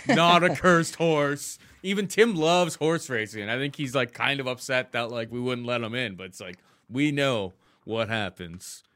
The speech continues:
Speaker 1: when the Ander curse takes over. It's just like, w-, it would just be bad. It would be bad news for everybody.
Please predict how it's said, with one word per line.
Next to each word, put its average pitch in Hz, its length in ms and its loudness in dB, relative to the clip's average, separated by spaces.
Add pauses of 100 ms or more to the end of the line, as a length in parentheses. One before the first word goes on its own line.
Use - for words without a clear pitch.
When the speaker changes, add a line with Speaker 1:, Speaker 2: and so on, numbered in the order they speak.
Speaker 1:
when 113 160 -2
the 107 160 -2
Ander 101 220 -4
curse 98 380 -12
takes - 320 -12
over. 92 320 -10
It's 85 220 -18
just - 160 -18
like, 113 100 -14
w-, 104 280 -20
it 104 40 -14
would 139 120 -12
just 143 180 -14
be 151 100 -8
bad. 104 460 -8
It - 20 -14
would - 120 -14
be 180 100 -14
bad 170 400 -2
news 87 340 -14
for 101 180 -10
everybody. 80 580 -16